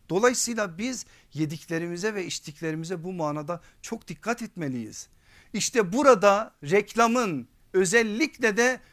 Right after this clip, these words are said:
kapitalist düzenin bize bir yönüyle dayatmaya çalıştığı belli şeylere asla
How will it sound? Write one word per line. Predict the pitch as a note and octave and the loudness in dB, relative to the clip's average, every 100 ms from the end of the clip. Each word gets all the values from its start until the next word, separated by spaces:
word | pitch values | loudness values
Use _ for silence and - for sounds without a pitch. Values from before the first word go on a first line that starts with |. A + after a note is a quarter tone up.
| _ | _
kapitalist | - F#3 G3 G3 G3 C4+ - | 0 0 0 0 2 2 -2
düzenin | A#3 F#3+ F#3+ D#3 A#2+ G#2 _ _ - _ - | -2 0 0 0 -4 -8 _ _ -20 _ -14
bize | B2 A3 G3+ C4+ G3+ | 0 2 4 4 6
bir | D#4 | 4
yönüyle | B3 B3+ B3+ D4 B3 C4 C#4+ C#4+ D#3+ C#3+ | 4 4 4 2 4 4 4 2 -4 6
dayatmaya | G#3 A3 A3+ G#3+ B3+ C#4+ | 8 8 4 2 4 4
çalıştığı | A3+ G3+ F#3 - E3 D3+ A#2+ - _ _ B2+ | 2 0 0 -2 0 0 -2 -8 _ _ -4
belli | A#2 A3+ A#3+ D#4 | 6 6 8 4
şeylere | - A#3+ G#3+ G#3 A3+ B3 | 2 0 0 0 0 0
asla | G#3 A3 - - G#3 A#3 A3 | 4 4 4 4 6 6 2